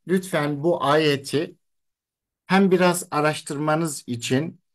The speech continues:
hem de bazı farkındalıkları yakalama noktasında tefekkür için Taha suresinin elli beşinci ayetini herkes birkaç defa okusun. Gerçekten oradaki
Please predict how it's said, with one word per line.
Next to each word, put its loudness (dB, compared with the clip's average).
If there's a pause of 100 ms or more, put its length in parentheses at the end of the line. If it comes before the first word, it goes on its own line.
(260)
hem 2
de 4 (420)
bazı 4
farkındalıkları -2
yakalama 0
noktasında -4
tefekkür -4
için -2 (320)
Taha 2
suresinin 2 (380)
elli 2
beşinci -2 (120)
ayetini 0 (300)
herkes 0
birkaç 0
defa -2
okusun. -2 (220)
Gerçekten 0
oradaki 0